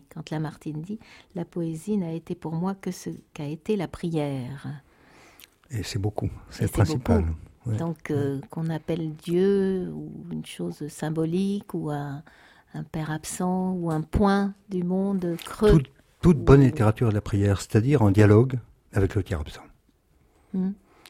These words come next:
Speaker 2: Avec le tiers absent, mais relayable par la, euh, par la parole commune. C'est-à-dire, euh, on peut le dire aussi à quelqu'un, on peut prier en commun. On peut faire des livres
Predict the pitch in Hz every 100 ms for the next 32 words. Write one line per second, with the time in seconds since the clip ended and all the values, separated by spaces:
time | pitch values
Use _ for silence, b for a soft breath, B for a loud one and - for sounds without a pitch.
0 | - 113 127 107 - 87 - - 185 110
1 | 120 170 190 101 127 110 98 139 202 151
2 | 107 - - 156 135 104 101 92 92 90
3 | 90 90 87 85 85 87 - 87 87 85
4 | 82 80 120 170 220 107 - 101 95 95
5 | 95 b b b 110 104 107 85 117 98
6 | 104 - 160 - _ _ _ 110 110 95
7 | 143 147 B - 127 123 - 107 156 147
8 | 139 165 127 123 - _ _ _ 104 104
9 | 107 90 82 85 156 208